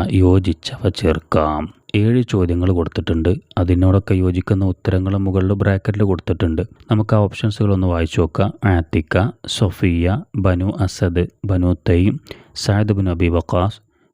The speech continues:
മുആവിയ, ബനു ഉമയ്യ. ഇനി ചോദ്യങ്ങൾ നോക്കാം. ഒന്നാമത്തത് നബിയുടെ അമ്മായി. നബിയുടെ അമ്മായി ഇവിടെ അതിൽ ഉണ്ട്, നമുക്ക് നോക്കിയാൽ മനസ്സിലാകും. അതിൻ്റെ ആൻസർ കാണാൻ വേണ്ടി നമുക്ക് പേജ് നമ്പർ പതിമൂന്ന്, പാഠം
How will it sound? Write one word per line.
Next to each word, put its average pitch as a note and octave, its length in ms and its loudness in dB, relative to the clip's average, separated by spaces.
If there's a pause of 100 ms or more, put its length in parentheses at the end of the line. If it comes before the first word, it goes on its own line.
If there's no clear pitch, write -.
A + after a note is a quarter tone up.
മുആവിയ, F#2 680 0 (220)
ബനു G2+ 340 2
ഉമയ്യ. E2 380 -2 (560)
ഇനി F2 220 2 (240)
ചോദ്യങ്ങൾ F#2 440 2
നോക്കാം. E2 400 -2 (600)
ഒന്നാമത്തത് F#2 600 -2 (140)
നബിയുടെ G2 580 0
അമ്മായി. F#2+ 540 0 (600)
നബിയുടെ G#2+ 380 4
അമ്മായി E2 500 -2
ഇവിടെ F2+ 280 2 (200)
അതിൽ F#2+ 200 -2 (280)
ഉണ്ട്, G2 260 2
നമുക്ക് F#2+ 300 0
നോക്കിയാൽ F#2+ 400 0
മനസ്സിലാകും. F2+ 600 0 (480)
അതിൻ്റെ G2+ 240 0
ആൻസർ F#2+ 420 2
കാണാൻ G2 380 2
വേണ്ടി F#2 200 0
നമുക്ക് F#2 240 0
പേജ് F#2 240 2
നമ്പർ F2+ 300 0
പതിമൂന്ന്, F2+ 600 2 (100)
പാഠം F2+ 320 2